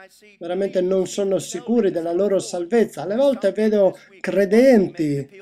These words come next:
anche dei leader di cellula, che vengono davanti per un appello di salvezza. E gli dico, "Ma come, tu sei un, eh, leader di cellula e vieni davanti quando c'è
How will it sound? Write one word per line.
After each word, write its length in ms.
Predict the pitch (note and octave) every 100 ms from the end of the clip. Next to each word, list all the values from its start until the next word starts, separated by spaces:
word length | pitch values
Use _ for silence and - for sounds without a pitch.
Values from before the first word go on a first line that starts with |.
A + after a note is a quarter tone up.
| - -
anche 920 | E3+ A3 G#3+ - G#3 F#3 F3 - - _
dei 960 | D3 F3+ F3+ F3 F3 E3+ E3+ D#3+ C#3+ -
leader 360 | E3 A3 G3 D#3
di 160 | D#3+
cellula, 580 | - A#3 B3+ A#3+ F#3+ E3+
che 120 | F#3+
vengono 320 | G#3 A#3+ A3
davanti 360 | G3+ G3+ A#3+ E3+
per 140 | E3+
un 120 | E3+ F3+
appello 460 | - G#3 G#3 F#3+
di 120 | F3
salvezza. 800 | F3+ - E3+ G3 A#3+ - - B2+ A#2+ - _ A#3 _ _
E 440 | - G3+ C#3+ F3 E3+
gli 160 | F3
dico, 180 | G3+ G3+
"Ma 160 | G#3 B3
come, 280 | G#3+ D#3+ -
tu 200 | G#3+ G3
sei 500 | - - G#3 G#3 F#3 - - _
un, 380 | F#3+ G3 G3 F#3+
eh, 360 | F#3+ F#3 F3+ F3+
leader 300 | G#3 A3 E3
di 140 | D#3+
cellula 420 | - A#3 C4+ A3+
e 60 | E3
vieni 260 | G3 F#3+ F#3+
davanti 540 | F#3 B3 D4+ C4+ B3+
quando 300 | G#3 F#3+ E3+
c'è 460 | D3+ - G3 F3+